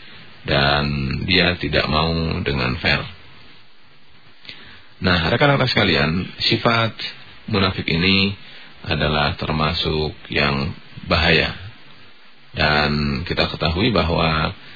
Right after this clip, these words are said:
nifak itu ada dua jenis, ya. Yang pertama adalah nifakun aqadi, yaitu nifak akbar.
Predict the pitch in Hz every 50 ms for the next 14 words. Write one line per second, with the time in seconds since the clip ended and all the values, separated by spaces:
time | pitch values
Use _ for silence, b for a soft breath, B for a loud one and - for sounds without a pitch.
0 | B B - 101 107 107 - - 104 101 107 127 139 - - - - - - -
1 | - - - 117 - - 101 - - 90 80 80 80 78 73 73 71 69 71 76
2 | - - - - 80 92 85 82 82 80 95 98 110 104 90 - - - - -
3 | - - - 76 92 107 - B B B B B B B B B B B B -
4 | - - - 87 85 80 82 78 - 85 82 90 90 - - 73 73 71 71 73
5 | 76 73 69 71 73 80 78 82 82 82 82 - - 85 85 85 82 - - 85
6 | 80 78 78 76 76 73 69 - - 60 71 - - 90 85 87 85 113 123 143
7 | 156 151 151 - - B B B B B B B B B - - - - - -
8 | - - - - - - - - 78 - - 98 90 90 90 90 87 90 87 85
9 | 85 87 - 85 82 - - 104 - 104 90 110 117 123 131 127 127 -